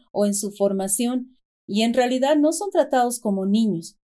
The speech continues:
No hay una cultura de honra a los niños y aún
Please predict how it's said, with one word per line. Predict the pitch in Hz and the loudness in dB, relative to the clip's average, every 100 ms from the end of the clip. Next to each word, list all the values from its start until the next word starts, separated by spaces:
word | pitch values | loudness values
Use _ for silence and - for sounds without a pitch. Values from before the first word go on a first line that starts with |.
| _ | _
No | 226 | 0
hay | 247 262 | 4 4
una | 240 220 | 4 0
cultura | 220 214 233 226 | -2 -2 0 2
de | 202 202 | 2 4
honra | 208 226 208 190 | 4 2 2 0
a | 180 | 0
los | 185 180 | -2 -2
niños | 220 226 220 214 208 - - | 0 0 -2 -6 -10 -18 -14
y | - 226 | -4 0
aún | 240 277 294 - | 4 4 4 0